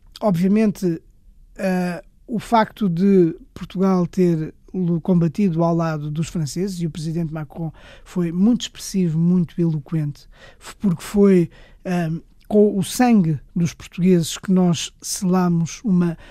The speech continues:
amizade profunda e sólida, e isto é bastante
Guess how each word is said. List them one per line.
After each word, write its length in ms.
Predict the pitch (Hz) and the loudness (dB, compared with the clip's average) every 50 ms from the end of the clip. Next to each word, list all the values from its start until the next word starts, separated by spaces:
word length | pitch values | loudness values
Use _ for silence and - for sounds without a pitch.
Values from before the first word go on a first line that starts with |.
| - - | -12 -6
amizade 640 | - 185 185 190 175 160 160 196 185 185 175 160 160 | 0 2 2 2 2 2 0 0 0 0 0 -2 -4
profunda 680 | - - 185 156 127 - - - 240 233 226 202 175 160 | -6 -6 -6 -6 -6 -6 -2 2 4 4 4 4 4 2
e 160 | 156 151 147 | 0 0 -2
sólida, 640 | 135 - - - 147 135 135 147 156 160 170 208 254 - _ - - - - - - - - - | -6 -6 -8 -6 -6 -6 -6 -6 -6 -6 -6 -8 -10 -12 _ -20 -20 -20 -20 -20 -20 -20 -10 -4
e 220 | 202 190 196 202 | 0 2 4 4
isto 240 | 196 - - - 180 | 4 2 0 0 0
é 100 | 180 180 | 0 0
bastante 460 | 156 165 143 - - 180 165 156 143 | 0 0 -2 -4 -4 -4 -4 -4 -6